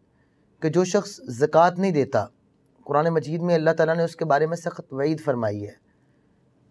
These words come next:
"والذین یکنزون الذہب والفضة ولا ينفقونها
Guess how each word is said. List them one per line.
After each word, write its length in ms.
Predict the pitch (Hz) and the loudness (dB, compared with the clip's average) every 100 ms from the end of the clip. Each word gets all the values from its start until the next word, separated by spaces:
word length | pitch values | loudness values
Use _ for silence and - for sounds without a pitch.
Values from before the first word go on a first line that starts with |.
| - | -2
"والذین 480 | 135 165 170 175 190 | 2 4 2 2 2
یکنزون 560 | 185 175 180 170 170 | 0 -2 -4 -2 0
الذہب 400 | 175 139 160 170 | 0 2 4 4
والفضة 720 | 165 160 160 175 170 175 165 | 4 4 2 -2 -2 0 0
ولا 240 | 170 156 147 | 2 2 2
ينفقونها 760 | 151 170 160 151 151 156 156 | 0 -4 -8 -6 -2 0 0